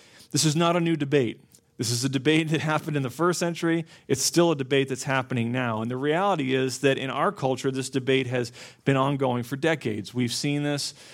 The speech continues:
Those of you who have been around a lot longer than I have understand that it began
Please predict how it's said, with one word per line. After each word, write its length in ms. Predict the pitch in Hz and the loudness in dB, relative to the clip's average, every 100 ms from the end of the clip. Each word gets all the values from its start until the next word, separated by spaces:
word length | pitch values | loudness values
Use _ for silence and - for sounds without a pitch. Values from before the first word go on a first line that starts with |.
| - - | -20 -12
Those 220 | - 131 127 | -2 0 0
of 60 | |
you 120 | 139 | -2
who 120 | 127 127 | -2 -4
have 100 | 117 | -4
been 140 | 127 | -4
around 400 | 123 127 131 127 | -2 -2 -2 -6
a 100 | 120 | -4
lot 220 | 127 123 | -2 -2
longer 260 | 123 127 120 | -2 -4 -4
than 140 | 117 | -4
I 140 | 139 143 | -4 -4
have 360 | 139 135 127 - - - - | -2 -2 -4 -12 -20 -20 -2
understand 680 | 135 135 123 - 139 147 143 | 2 2 0 0 2 2 0
that 140 | 127 | -2
it 100 | 123 | -2
began 560 | 127 123 123 139 156 | -6 -2 0 0 -2